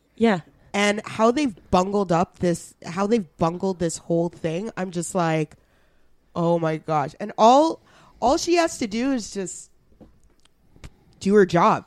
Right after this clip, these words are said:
Speaker 2: That's literally all she has to do. I mean, we could sit here and speculate about whatever, but to me, to me, she got sidelined because she was too,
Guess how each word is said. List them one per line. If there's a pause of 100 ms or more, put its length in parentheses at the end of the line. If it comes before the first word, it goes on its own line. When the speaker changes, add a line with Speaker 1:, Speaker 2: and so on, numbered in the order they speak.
Speaker 2:
That's
literally
all
she
has
to
do. (320)
I
mean,
we
could
sit
here
and
speculate
about
whatever,
but (300)
to
me, (600)
to
me,
she
got
sidelined
because
she
was
too,